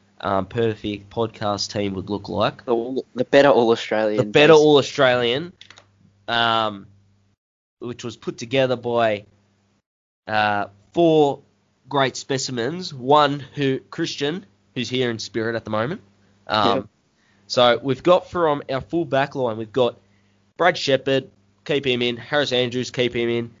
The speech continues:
Speaker 2: Yep.
Speaker 1: Instead of Luke Ryan, we're putting Jacob Wiedering.
Speaker 2: Mm-hmm.
Speaker 1: Um, thought he had a much better season. On the half back line, we've adjusted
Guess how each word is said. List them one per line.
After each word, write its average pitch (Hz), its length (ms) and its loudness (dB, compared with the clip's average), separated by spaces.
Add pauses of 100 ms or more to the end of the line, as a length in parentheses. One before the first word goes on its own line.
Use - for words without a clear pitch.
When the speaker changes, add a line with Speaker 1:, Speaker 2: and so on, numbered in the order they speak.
(220)
Speaker 2:
Yep. - 120 -10
Speaker 1:
Instead 175 340 -2
of 147 120 0
Luke 143 220 2
Ryan, 131 400 4
we're 131 120 -4
putting 120 460 -4
Jacob 123 380 0
Wiedering. 127 380 -2 (540)
Speaker 2:
Mm-hmm. 110 180 -6 (760)
Speaker 1:
Um, 110 280 0
thought 139 220 -2
he 123 60 2
had 120 100 2
a 110 40 -4
much 113 460 -2
better 113 180 -2
season. 117 440 -8 (1040)
On 131 100 -4
the 117 60 -4
half 151 340 0
back 135 240 -2
line, 110 260 -4 (100)
we've 120 200 -8
adjusted 151 800 -2